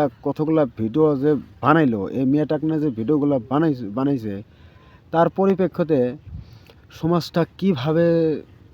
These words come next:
কিভাবে চলবো, পতনের দিকে যাব না কি হব, ওইটা ভাবনা করে নাই। বহুত কন্টেন্ট ক্রিয়েটর আছে, ওগুলা ভিডিও বানায়, তো ওকে চলে। কিন্তু আমাদের এই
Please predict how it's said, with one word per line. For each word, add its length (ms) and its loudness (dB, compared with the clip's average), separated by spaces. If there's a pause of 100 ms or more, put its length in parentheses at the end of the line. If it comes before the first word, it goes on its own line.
(460)
কিভাবে 300 4 (120)
চলবো, 300 0 (1400)
পতনের 360 4
দিকে 160 4 (140)
যাব 160 6 (180)
না 60 4 (800)
কি 180 2
হব, 140 2 (380)
ওইটা 180 2 (160)
ভাবনা 380 2
করে 220 -2
নাই। 100 -8 (540)
বহুত 200 2 (100)
কন্টেন্ট 340 2
ক্রিয়েটর 360 2
আছে, 180 -6 (1700)
ওগুলা 220 6 (160)
ভিডিও 220 6 (140)
বানায়, 320 2 (720)
তো 100 2 (960)
ওকে 160 2 (100)
চলে। 260 2
কিন্তু 200 -2 (180)
আমাদের 300 0
এই 40 0